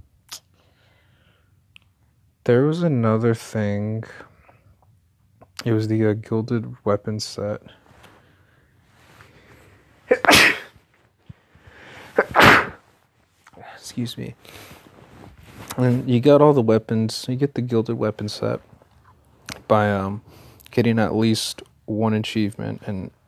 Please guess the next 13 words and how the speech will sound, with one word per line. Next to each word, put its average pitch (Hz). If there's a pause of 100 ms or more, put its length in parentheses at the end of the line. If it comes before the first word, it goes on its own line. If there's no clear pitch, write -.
(160)
every 107
single 104
Gears 104
of 98
War 110
game. 107
So -
the -
O 120
G 113
Gears 110
of 127
War, 117